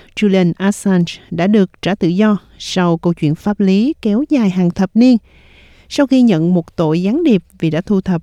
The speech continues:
và xuất bản bí mật tài liệu quân sự của Hoa Kỳ. Điều này xảy ra khi Cố vấn luật an ninh độc lập của Úc nhận thấy cần phải có cải tổ khẩn cấp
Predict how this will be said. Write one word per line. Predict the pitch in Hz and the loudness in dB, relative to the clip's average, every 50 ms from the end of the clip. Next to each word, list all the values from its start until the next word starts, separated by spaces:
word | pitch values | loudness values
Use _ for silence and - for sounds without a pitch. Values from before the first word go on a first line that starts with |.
| - - | -6 -6
và | 160 160 | -4 -4
xuất | 160 - - 277 - - | -4 -4 -4 -6 -4 -2
bản | - 190 143 151 185 185 | -2 -2 0 0 -2 0
bí | 202 247 311 | 0 0 0
mật | 339 302 214 - _ - _ | 2 2 0 0 _ -10 _
tài | - 202 190 | 0 0 2
liệu | 180 165 156 165 - | 2 2 0 0 0
quân | 202 196 185 | 0 0 0
sự | - - 185 156 147 147 156 | 0 -2 -2 -2 -2 -2 -4
của | - - 175 | -4 -4 -4
Hoa | 180 208 196 165 - | -2 -2 -2 -2 0
Kỳ. | 175 160 143 _ _ _ _ _ _ _ _ _ _ _ _ _ _ _ _ _ _ _ _ _ _ - | -2 -2 -2 _ _ _ _ _ _ _ _ _ _ _ _ _ _ _ _ _ _ _ _ _ _ 0
Điều | 262 277 | 2 4
này | 269 285 269 254 | 4 4 4 2
xảy | - 226 214 269 | 0 0 -2 0
ra | 294 285 269 254 | 2 0 0 0
khi | - 254 220 | 0 -2 -4
Cố | - - 226 277 | -2 0 0 0
vấn | 277 262 233 262 320 | 0 0 0 0 2
luật | 349 302 202 - | 2 2 0 0
an | - 175 196 196 | -2 0 2 2
ninh | 202 202 190 185 | 4 2 2 2
độc | 190 170 - 170 | 0 -2 -2 -2
lập | 175 170 160 - | -2 -2 -2 -2
của | - 180 160 | -2 -2 0
Úc | 151 277 349 - - | 2 0 0 0 2
nhận | 240 190 160 165 175 | 2 2 2 2 0
thấy | - 190 208 240 302 392 - _ _ _ _ _ _ _ | 0 0 2 2 0 0 -4 _ _ _ _ _ _ _
cần | - 240 233 | 0 0 0
phải | 185 - 202 - | 0 0 -2 -2
có | 269 294 | -2 -2
cải | - 240 185 196 | -2 0 0 0
tổ | 214 - 202 156 156 214 | 0 0 0 0 0 0
khẩn | - 190 - 170 196 | -2 -2 -2 -2 -2
cấp | 160 285 311 381 | 0 0 -2 -2